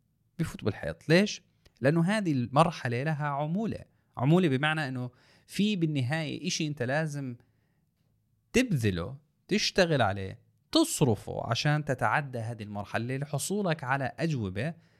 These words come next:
بالنهاية لانتقالك للمرحلة الثانية والثالثة والرابعة، لأنه هم أربع مراحل. So اللي بيصير بالعادة إنه الشخص بيفوت مع خمسين دولار، بيفوت في مرحلة التستينج، هو عم بيختبر، عم بيختبر المحتوى اللي عمله،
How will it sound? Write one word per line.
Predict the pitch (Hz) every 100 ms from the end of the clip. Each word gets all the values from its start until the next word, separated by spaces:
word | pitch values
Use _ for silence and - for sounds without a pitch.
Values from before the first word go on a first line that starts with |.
| _ _ _ _ _ 147
بالنهاية | 165 143 123 107
لانتقالك | 139 127 110 - 127 123 107
للمرحلة | 104 107 - 95
الثانية | - - 151 147 139 135
والثالثة | 110 - 110 110 110
والرابعة، | 92 92 87 85
لأنه | 87 95
هم | 110
أربع | 107 107 101 82
مراحل. | - - - - _ _ _ _ _ _ _ _ _ _ _ _ _ _ _ - - -
So | -
اللي | 180
بيصير | 190 196 311 247 - _ -
بالعادة | 151 151 127 101 113 202
إنه | 196
الشخص | 170 190 -
بيفوت | 151 - 139 -
مع | 117
خمسين | 113 120 113 160
دولار، | 120 104 123
بيفوت | 147 117 156 143
في | 127
مرحلة | 123 - 120
التستينج، | 107 - 110 - 127 156 147
هو | 151
عم | 131 143
بيختبر، | 175 165 - 95 87 -
عم | 107
بيختبر | 131 - 120 117 - - - -
المحتوى | 175 208 - 113 101
اللي | 90
عمله، | 90 82